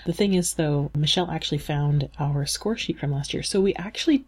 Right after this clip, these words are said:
did, even with the points that we lost, we actually scored higher out of one hundred than we did last year. It's just the other teams got more points than us, so we were down lower.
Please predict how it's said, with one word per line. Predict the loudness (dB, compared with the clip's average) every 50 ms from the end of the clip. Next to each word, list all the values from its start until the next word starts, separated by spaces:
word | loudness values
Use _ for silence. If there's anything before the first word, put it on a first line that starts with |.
| _ 4
did, | 4 6 6 4 0 0 0
even | 0 2 2 2 0
with | 0 -2
the | -8
points | -6 -4 -4 -4 -4 -4
that | -4 -2 -2
we | 0 -2
lost, | -2 -4 -6 -12 -14 -14 -14 -18 -18 -18 -8 0
we | 2 2 2 2
actually | -2 -4 -4 -2 -4 -2 2 2 4 4 2 0 -4 _ _ -20 _ -6
scored | -4 -2 0 0 0 4 6 6 8 8 6 6 4 4 2 -2 -4 -8 -20 -20 _ _
higher | -14 -6 0 2 4 4 4 2 -2 -4 -4 -6 -6 -6 -4 -2
out | 0 0
of | 0 -2 -2
one | -2 -4
hundred | -2 0 0 0 0 0 0 -4 -4 -6 -8 -10 _ 0 4
than | 6 6 8
we | 8 6 6
did | 6 4 2
last | 2 0 0 -2 -4 -4 -6 -6
year. | -6 -6 -8 -8 -12 -18 _ _ -4
It's | -4 -4 -4 -2
just | -2 -2 0 0
the | -2 -2 0
other | 0 0 0 0
teams | 0 -2 -2 0 0 0 -2 -2 -4 -4 -6 -8 -6 0 2
got | 2 2 2
more | 0 -2 -2
points | -4 -6 -6 -6 -6 -6 -6
than | -6 -6
us, | -6 -6 -4
so | -2 -2
we | -2
were | -2 -2 -4 -4 -6 -8 -8 0
down | 2 2 2 2 -2
lower. | -6 -6 -8 -8 -10 -10